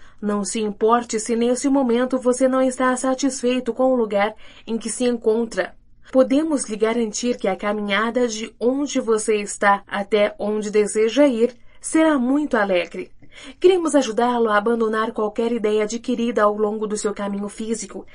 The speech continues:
que esteja impedindo sua alegria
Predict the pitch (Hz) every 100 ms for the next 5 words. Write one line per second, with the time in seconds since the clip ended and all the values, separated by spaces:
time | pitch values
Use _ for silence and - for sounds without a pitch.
0 | - - - 285 269 294 285 269 294 277
1 | 254 220 262 254 254 277 254 240 214 226
2 | 240 247